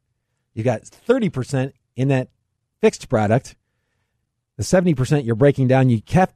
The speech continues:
the sixty percent that you had before. That makes up eighty-six percent of the seventy percent. Why is that important? Well, because when the market's doing really well, that's gonna make you feel really good.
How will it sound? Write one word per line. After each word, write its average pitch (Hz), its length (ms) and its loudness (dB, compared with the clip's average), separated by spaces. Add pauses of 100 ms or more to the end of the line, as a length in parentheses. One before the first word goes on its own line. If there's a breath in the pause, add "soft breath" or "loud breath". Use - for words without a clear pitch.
the 120 140 0
sixty 139 320 -2
percent 120 320 -2
that 110 120 -4
you 113 80 -2
had 110 200 0
before. 131 360 2
That 143 260 0
makes 131 300 -4
up 123 220 -2 (140)
eighty-six 151 640 0
percent 113 380 0
of 104 100 -2
the 95 60 -2
seventy 131 340 0
percent. 87 320 -10
Why 131 280 0
is 208 140 -2
that 147 140 0
important? 113 500 -6 (460)
Well, 160 100 -2
because 160 340 2
when 165 160 2
the 160 60 0
market's 185 380 -2
doing 170 200 2
really 151 280 4
well, 156 260 2
that's 180 160 0
gonna 170 140 -4
make 156 220 -2
you 143 60 -4
feel 147 360 0
really 135 420 2
good. 123 460 0